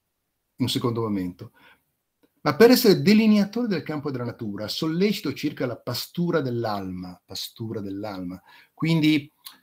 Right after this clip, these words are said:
dimensione anche educativa, ascesi in senso laico, come esercizio e come autoeducazione di sé, eh?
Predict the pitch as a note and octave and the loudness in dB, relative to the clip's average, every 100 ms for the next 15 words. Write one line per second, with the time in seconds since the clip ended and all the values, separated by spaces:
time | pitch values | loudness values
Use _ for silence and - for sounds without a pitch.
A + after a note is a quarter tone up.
0 | _ _ _ D3 E3 - G#3 A3 A3 G3+ | _ _ _ -2 0 4 6 6 6 4
1 | G3+ _ D#3+ A3 A3+ A3 A3+ G#3+ A3 - | 0 _ 2 4 4 2 4 4 2 -12
2 | _ _ _ _ _ - F3 G3+ D#3+ - | _ _ _ _ _ 2 4 6 4 0
3 | A2 G#2+ A#2 A2+ _ _ _ _ _ D#3+ | -6 -4 -8 -10 _ _ _ _ _ 2
4 | C#3+ A#3 B3+ A#3 G#3+ - G3+ - F#3+ F#3 | 6 10 10 10 8 8 6 6 6 6
5 | B2+ - - - _ _ _ C#3 D#3 C#3+ | 4 -2 -16 -20 _ _ _ -4 0 4
6 | F3 - G#3 G#3 - - F#3+ A#3 A3+ _ | 2 2 2 2 0 -2 0 0 -2 _
7 | _ _ _ _ _ D3 C#3+ G#3+ G3+ G3 | _ _ _ _ _ -12 0 2 2 0
8 | - _ F#3 A#3 A3+ G3 D3+ F3 - F3+ | -8 _ 0 0 0 -4 -4 -6 -4 -4
9 | D#3 - G#3+ D3+ - _ _ _ _ _ | -4 -2 2 0 -2 _ _ _ _ _
10 | - F3+ F3 | -8 -6 -6